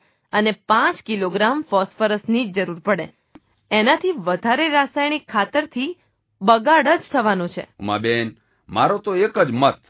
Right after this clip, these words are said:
Speaker 1: હા.
Speaker 2: ઉનાળામાં પાણીથી લઈને પૈસા સુધી
Speaker 1: હમ.
Speaker 2: એમ હંધાઈની અછત એટલે કે તંગી હોય.
Speaker 1: હમ.
Speaker 2: અને એટલે શું છે કે પસેડી પ્રમાણે પગ લાંબા કરવાના.
Speaker 1: <laughs>
Speaker 2: નકર શેટે જાતા પૈસા ખૂટે તો વ્યાજે લેવા પડે.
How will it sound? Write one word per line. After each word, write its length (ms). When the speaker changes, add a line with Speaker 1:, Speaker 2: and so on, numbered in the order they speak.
Speaker 1:
હા. 260
Speaker 2:
ઉનાળામાં 880
પાણીથી 640
લઈને 320
પૈસા 480
સુધી 680
Speaker 1:
હમ. 320
Speaker 2:
એમ 200
હંધાઈની 1120
અછત 440
એટલે 160
કે 140
તંગી 340
હોય. 360
Speaker 1:
હમ. 720
Speaker 2:
અને 520
એટલે 300
શું 300
છે 220
કે 140
પસેડી 520
પ્રમાણે 500
પગ 260
લાંબા 340
કરવાના. 680
Speaker 1:
<laughs> 80
Speaker 2:
નકર 460
શેટે 480
જાતા 500
પૈસા 400
ખૂટે 560
તો 160
વ્યાજે 320
લેવા 240
પડે. 300